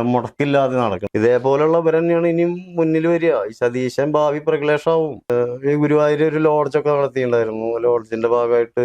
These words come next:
അവിടെ വൃത്തികെട്ട കാര്യങ്ങളാണ് ഈ പെൺവാണി പോക്കായിട്ട് ബന്ധപ്പെട്ടിട്ട്, ഏ,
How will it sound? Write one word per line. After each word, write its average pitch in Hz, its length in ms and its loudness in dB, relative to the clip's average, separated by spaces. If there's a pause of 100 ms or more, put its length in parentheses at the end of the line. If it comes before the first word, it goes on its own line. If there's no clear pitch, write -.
അവിടെ 120 200 2 (200)
വൃത്തികെട്ട 123 400 -2 (200)
കാര്യങ്ങളാണ് 123 560 0 (280)
ഈ 131 120 -4
പെൺവാണി 123 400 0
പോക്കായിട്ട് 127 520 0
ബന്ധപ്പെട്ടിട്ട്, 123 600 -2 (920)
ഏ, - 80 2